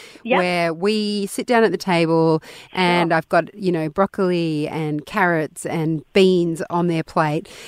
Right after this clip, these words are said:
Speaker 2: And for the, I don't know, millionth time, how many meals have they had where
Speaker 1: Yes.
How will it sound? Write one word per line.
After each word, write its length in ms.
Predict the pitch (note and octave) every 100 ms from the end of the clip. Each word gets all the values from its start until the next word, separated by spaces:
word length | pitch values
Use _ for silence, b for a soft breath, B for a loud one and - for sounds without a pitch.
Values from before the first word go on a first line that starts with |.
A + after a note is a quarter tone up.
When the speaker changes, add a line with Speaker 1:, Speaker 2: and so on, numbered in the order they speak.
| B B -
Speaker 2:
And 380 | E3+ D#3+ E3+ -
for 160 | F#3
the, 360 | E3+ D#3+ D#3+ - -
I 160 | E3+
don't 180 | D3+ -
know, 260 | F3 G3 G#3
millionth 560 | F3 F#3+ F#3+ F#3+ -
time, 300 | - F#3 G3
how 160 | A3+ A3+
many 200 | G3+ D#3+
meals 360 | D#3 E3 F3+ E3
have 100 | -
they 140 | C#3
had 340 | C3 E3 G#3
where 160 | C#4 -
Speaker 1:
Yes. 120 | A#3+